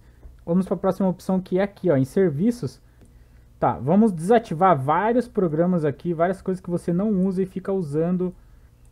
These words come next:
o Windows fica funcionando e você não vai precisar disso aqui. Tá, o primeiro nome é Experiência e Telemetria do Usuário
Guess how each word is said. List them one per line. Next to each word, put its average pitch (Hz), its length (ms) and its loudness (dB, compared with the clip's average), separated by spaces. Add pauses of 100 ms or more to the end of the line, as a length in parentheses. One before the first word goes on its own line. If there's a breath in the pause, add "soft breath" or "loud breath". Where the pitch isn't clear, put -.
(120)
o 151 60 -6
Windows 160 300 0
fica 185 240 -4
funcionando 175 760 -2 (360 soft breath)
e 139 80 -10
você 147 260 -6
não 165 180 -4
vai 165 140 -2
precisar 151 460 -8
disso 143 180 -16
aqui. 135 240 -18 (420)
Tá, 113 140 -4
o 120 60 -6
primeiro 202 420 8
nome 220 280 6
é 220 260 2 (520)
Experiência 226 1200 0
e 190 80 -6
Telemetria 196 1200 -4
do 160 140 -12
Usuário 185 880 -8